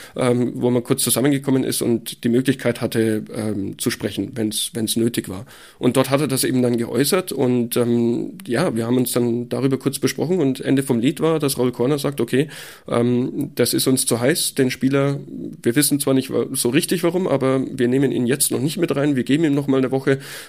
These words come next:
oder halbe Woche, ähm, nächstes Spiel lassen wir ihn noch mal draußen sitzen, ja, ähm, und am Ende hat er sich nicht verletzt. Ich weiß nicht, ob er sich verletzt hätte, wenn er weiter trainiert hätte, wenn er gespielt hätte, ne, das weißt du nie, ähm, aber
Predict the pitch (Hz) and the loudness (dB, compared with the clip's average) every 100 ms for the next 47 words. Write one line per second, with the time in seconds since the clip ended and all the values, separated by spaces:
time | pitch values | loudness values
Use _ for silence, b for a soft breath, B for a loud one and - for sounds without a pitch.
0 | - 120 120 117 127 127 127 139 127 - | -2 0 2 2 2 2 2 2 2 0
1 | 113 113 117 117 135 131 - 123 127 120 | -2 0 2 2 2 0 0 0 2 0
2 | - - 120 131 135 127 123 117 113 156 | -4 -2 0 2 2 2 2 0 0 2
3 | 170 170 175 - 175 170 107 139 147 B | 2 0 0 0 -2 -4 -2 -2 -2 B
4 | B B 117 117 117 117 117 120 120 120 | B B 0 2 2 2 0 0 2 2
5 | 120 120 - 180 - - 131 120 165 143 | 0 -2 -12 -14 -20 -2 0 2 2 2
6 | 147 147 147 151 135 151 147 - - - | 0 0 0 0 0 0 0 -6 -10 -18
7 | - - - - - 135 165 139 120 120 | -12 -12 -14 -18 0 2 2 2 0 -2
8 | 123 110 120 - 147 123 107 139 - 113 | -2 -2 -2 0 2 2 2 2 2 0
9 | 120 113 - 104 135 139 - 135 151 - | 0 -2 -2 0 0 0 0 2 2 0
10 | 139 131 127 135 127 - 131 143 160 139 | 0 0 2 2 0 -2 -2 -2 0 0
11 | 165 170 - - 147 - - - 107 123 | 0 0 -4 -8 -10 -12 -16 -16 -2 0
12 | 135 113 143 254 B B B B - 123 | 2 2 2 0 B B B B -2 2
13 | 120 123 123 - 127 131 127 | 4 2 2 0 0 2 0